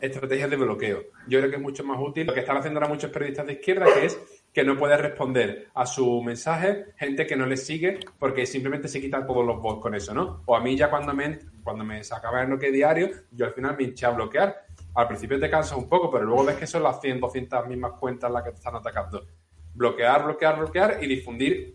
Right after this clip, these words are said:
comentarios positivos, noticias positivas, eh, cosas más agradables, como explicaba antes Maca, refuerzo positivo para,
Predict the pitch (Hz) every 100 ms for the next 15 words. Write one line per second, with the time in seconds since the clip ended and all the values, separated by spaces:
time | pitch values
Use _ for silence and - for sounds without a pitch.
0 | - 127 117 113 120 135 - 151 185 180
1 | 175 131 131 135 135 147 151 160 156 156
2 | 156 - - - 117 117 117 135 135 143
3 | 139 143 156 156 - 117 110 104 - 120
4 | 120 123 120 113 110 104 101 117 - 117
5 | 123 123 131 135 147 151 135 113 107 101